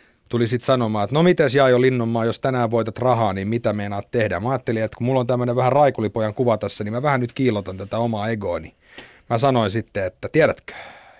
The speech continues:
jos mä jotain voitan, niin lahjoitan sen hyvän tekeväisyyteen. Ja sit kun se ilta päättyi, siinä oli varmaan syöty pihviä ja juotu kaksi pulloa punaviiniä, niin ilta päättyi ja mulle lyötiin hopeamitali kaulaa ja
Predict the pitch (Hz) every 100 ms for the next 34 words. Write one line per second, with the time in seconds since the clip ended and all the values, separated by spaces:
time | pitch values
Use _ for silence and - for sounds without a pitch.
0 | _ 107 - 113 147 208 175 123 113 120
1 | 104 95 - _ _ _ _ _ 107 113
2 | 113 98 98 92 101 117 104 85 - -
3 | 285 - - 359 339 - 311 - 277 -
4 | 262 - 269 - 110 180 156 147 139 -
5 | - 202 156 131 170 160 139 - 127 -
6 | _ _ _ - 131 139 143 156 143 151
7 | 135 135 156 139 123 123 123 131 117 -
8 | - 147 - 131 123 120 143 131 113 113
9 | 117 120 160 147 120 202 180 - 143 131
10 | - _ _ _ _ 143 135 135 123 135
11 | 151 151 123 117 120 117 - 131 117 107
12 | 107